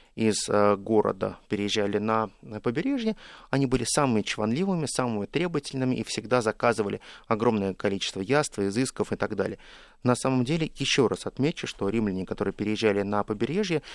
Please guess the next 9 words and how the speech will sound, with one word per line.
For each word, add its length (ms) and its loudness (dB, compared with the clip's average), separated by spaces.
в 40 -10
свои 220 4
загородные 540 0
виллы, 340 -2
это, 440 2
э, 200 2
были 320 -2
те 260 0
люди, 460 -2